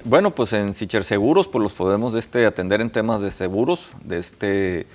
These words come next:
tenemos seguros especiales para mujeres que atienden enfermedades que solamente a ellas les dan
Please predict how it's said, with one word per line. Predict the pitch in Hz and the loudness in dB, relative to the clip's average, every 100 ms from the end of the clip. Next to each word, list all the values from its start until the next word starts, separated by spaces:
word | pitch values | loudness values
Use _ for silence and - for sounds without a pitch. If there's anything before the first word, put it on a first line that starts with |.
| - - | -20 -2
tenemos | 104 107 139 | 2 4 4
seguros | 113 113 120 | 4 4 4
especiales | 107 95 113 110 113 | 0 0 4 4 4
para | 98 90 | 0 0
mujeres | 80 104 123 139 - | 2 6 6 4 -2
que | 87 | -6
atienden | - 101 107 101 85 - - - - | -2 -2 -2 -2 -6 -10 -20 -20 -6
enfermedades | 101 95 104 98 92 95 113 123 - - - | -6 2 2 4 6 6 6 4 -2 -14 -12
que | - 87 | -10 -2
solamente | 104 113 104 110 | 2 2 0 0
a | 101 | 2
ellas | 101 85 | 2 -2
les | 80 | -4
dan | 87 143 | -4 -4